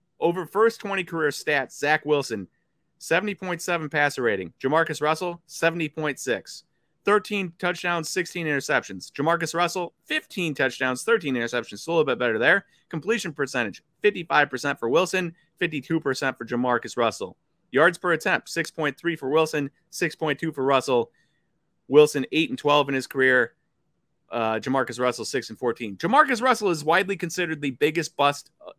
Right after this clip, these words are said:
in the history of the N F L, and Zach Wilson's stats are right next to his.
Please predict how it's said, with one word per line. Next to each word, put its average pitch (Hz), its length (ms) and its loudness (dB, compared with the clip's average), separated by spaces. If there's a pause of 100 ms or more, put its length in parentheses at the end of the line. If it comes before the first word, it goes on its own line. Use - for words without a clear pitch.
in 127 180 -2
the 123 80 -2
history 190 360 2
of 165 100 0
the 160 100 -2
N 160 120 4
F 165 160 -2
L, 117 340 2 (880)
and 127 160 0
Zach 139 300 2
Wilson's 135 420 -2
stats 120 400 -2 (240)
are 110 180 0
right 127 280 2
next 117 320 -4
to 98 160 -12
his. - 400 -12